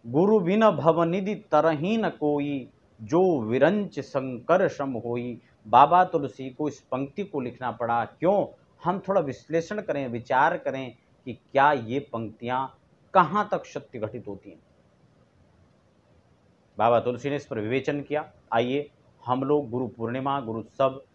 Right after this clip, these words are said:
के बारे में हम लोग यहाँ पर चर्चा करेंगे। गुरु पूर्णिमा की जानकारी हम अर्जित करेंगे, क्या क्या इतिहास है, क्या कथाएं हैं।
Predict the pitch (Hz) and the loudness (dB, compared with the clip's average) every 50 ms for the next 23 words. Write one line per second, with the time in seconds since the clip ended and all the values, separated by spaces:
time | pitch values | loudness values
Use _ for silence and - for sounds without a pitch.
0 | _ _ _ _ 110 101 117 123 123 143 143 131 123 127 123 131 131 120 113 113 | _ _ _ _ 0 4 4 4 4 2 -2 -4 -4 -4 -6 -6 -6 -4 -4 -4
1 | 110 - 104 - - 107 110 110 - 147 135 143 135 139 139 139 139 120 107 110 | -4 -4 -8 -4 -4 -4 -2 0 0 0 0 0 -2 -2 -4 -6 -8 -6 -6 -6
2 | 113 110 - 110 110 110 120 120 123 120 120 120 95 104 104 110 113 120 127 135 | -6 -6 -6 -6 -4 -4 -4 -4 -4 -6 -6 -6 -6 -6 -6 -4 -2 -2 -2 -2
3 | 143 135 143 135 131 127 143 143 - - 127 127 131 131 143 139 - - 110 110 | -2 -4 -6 -8 -8 -8 -10 -10 -8 -8 -8 -8 -8 -8 -10 -10 -6 -4 -4 -4
4 | 104 110 107 104 98 - - 120 127 131 127 - 135 131 127 - 110 104 101 - | -2 -4 -6 -6 -6 -6 -4 -2 -2 -2 -4 -6 -10 -12 -10 -8 -8 -8 -6 -8
5 | 98 98 120 120 127 123 120 123 123 - | -10 -6 -6 -8 -8 -8 -10 -12 -14 -16